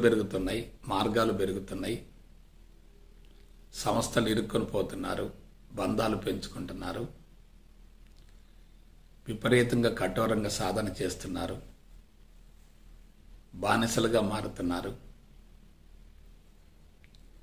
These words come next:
గురువులతో, స్వామీజీలతో, బాబాలతో భౌతిక సంబంధాన్ని కోరుకుంటున్నారు.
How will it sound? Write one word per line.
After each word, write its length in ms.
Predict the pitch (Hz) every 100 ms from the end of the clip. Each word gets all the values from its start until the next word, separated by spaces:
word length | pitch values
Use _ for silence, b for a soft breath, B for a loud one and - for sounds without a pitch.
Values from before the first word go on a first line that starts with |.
| - - - - - - - - -
గురువులతో, 600 | 101 104 117 117 117 117 117
స్వామీజీలతో, 720 | - 107 113 113 110 104 104 107
బాబాలతో 500 | 98 104 101 95 95 95 -
భౌతిక 340 | 113 113 113 110 -
సంబంధాన్ని 480 | 104 104 98 95 90
కోరుకుంటున్నారు. 760 | 92 92 - 87 87 87 92